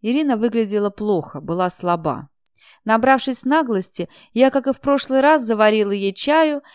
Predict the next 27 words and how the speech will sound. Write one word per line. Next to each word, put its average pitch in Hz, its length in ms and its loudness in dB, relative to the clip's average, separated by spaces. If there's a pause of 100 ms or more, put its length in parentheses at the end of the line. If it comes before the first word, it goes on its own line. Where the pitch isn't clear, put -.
(200)
подменила 254 560 2
отравленный 190 580 0
кофе 339 320 -2
на 294 160 0
новый, 262 500 0
разрезала 226 680 -2
тортик. - 720 -12 (1400)
«Ирина, 190 560 -2 (420)
поймите 247 440 0
меня 226 240 0
правильно 247 540 0
и 196 180 -4
не 214 160 -2
делайте 254 460 -2
поспешных 240 680 -4
выводов», 180 480 -4 (480)
начала 185 340 -2
я 170 100 -2
разговор. 165 600 -6 (580)
«Я 233 220 0
должна 240 400 2
знать, 196 440 -4 (120)
есть 233 400 -4
ли 226 80 2
у 214 60 2
вас 226 180 4
завещание». 156 880 -8